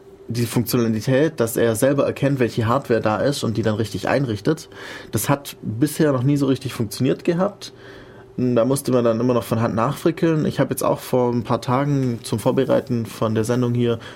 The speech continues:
nochmal ein Arch Linux installiert und es lief einfach einwandfrei auf einem sieben Jahre alten Notebook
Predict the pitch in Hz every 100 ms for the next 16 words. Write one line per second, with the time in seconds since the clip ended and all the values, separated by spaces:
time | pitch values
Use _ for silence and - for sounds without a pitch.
0 | - - 107 113 104 104 110 104 104 101
1 | - 110 - - 110 107 113 - 110 151
2 | 151 117 107 107 - 139 - 110 117 113
3 | - - - - - - 131 120 - -
4 | 117 143 123 117 - 110 110 107 - -
5 | - - - - - - - 160 147 127
6 | 123 123 113 110 101 107 110 - 107 104
7 | -